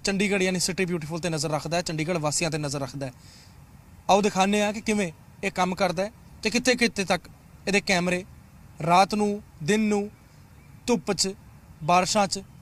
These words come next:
ਕਿਵੇਂ ਕੰਮ ਕਰਦੇ ਨੇ। ਆਓ ਦਿਖਾਉਂਦੇ ਹਾਂ। Integrated Command and Control Center ਚੰਡੀਗੜ੍ਹ 'ਚ ਬਣ ਚੁੱਕਿਆ ਹੈ। ਇਸ ਵਕਤ ਅਸੀਂ ਖੜ੍ਹੇ ਹਾਂ, ਇਹਨੂੰ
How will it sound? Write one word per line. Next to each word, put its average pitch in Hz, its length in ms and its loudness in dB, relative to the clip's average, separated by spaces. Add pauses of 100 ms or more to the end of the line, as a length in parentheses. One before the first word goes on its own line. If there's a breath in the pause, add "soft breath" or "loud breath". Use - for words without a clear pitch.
ਕਿਵੇਂ 202 240 2
ਕੰਮ 170 220 -2
ਕਰਦੇ 143 320 -6
ਨੇ। 135 80 -12 (380)
ਆਓ 160 120 2
ਦਿਖਾਉਂਦੇ 135 360 -6
ਹਾਂ। - 60 -18 (840)
Integrated 233 460 0
Command 196 520 -2
and 185 120 -6
Control 175 360 -4
Center 175 200 -6 (200)
ਚੰਡੀਗੜ੍ਹ 156 380 -2
'ਚ 165 80 -6
ਬਣ 143 180 -4
ਚੁੱਕਿਆ 143 340 -8
ਹੈ। 131 120 -8 (560)
ਇਸ 165 160 -2
ਵਕਤ 190 180 -4
ਅਸੀਂ 208 180 -2
ਖੜ੍ਹੇ 185 260 0
ਹਾਂ, 202 80 2
ਇਹਨੂੰ 220 320 0